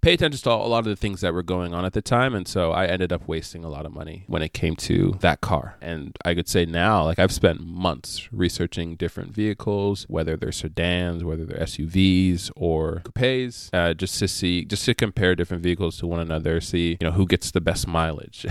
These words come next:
<laughs> and what's mo-, the most expensive to maintain, what's the most reliable, and all these various things, and kind of trying to make up for the mistakes that I made six years ago when I was buying my first car. So if you're ever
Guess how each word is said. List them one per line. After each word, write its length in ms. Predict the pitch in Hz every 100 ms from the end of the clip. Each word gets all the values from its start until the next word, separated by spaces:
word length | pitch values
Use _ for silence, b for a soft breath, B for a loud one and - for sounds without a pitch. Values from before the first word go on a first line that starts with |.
| -
<laughs> 100 | -
and 160 | 110
what's 220 | 95 95 -
mo-, 160 | 90
the 100 | -
most 240 | 92 92 -
expensive 440 | 98 - 87 87
to 100 | -
maintain, 560 | 87 80 82 92 87 87
what's 200 | 87 -
the 60 | 87
most 200 | 90 -
reliable, 540 | 87 85 82 85 85
and 140 | 92 87
all 120 | 90
these 180 | 90 87
various 340 | 87 87 80
things, 420 | - 92 110 110
and 340 | 90 85 82 -
kind 120 | 110
of 100 | 107
trying 180 | - 104
to 80 | 90
make 340 | 85 90 92
up 180 | 90 104
for 220 | - 90
the 100 | 87
mistakes 520 | 85 - - 82 -
that 160 | - 78
I 100 | 80
made 520 | 82 80 80 85 92
six 340 | - - 95 -
years 160 | 90
ago 280 | 101 113 123
when 100 | 87
I 140 | 85 85
was 160 | 82
buying 540 | 87 82 80 80 78 87
my 180 | 87 85
first 360 | - - - -
car. 240 | 78 98
So 220 | - 123
if 160 | 120 -
you're 260 | 123 143 151
ever 720 | 101 98 107 110 110 113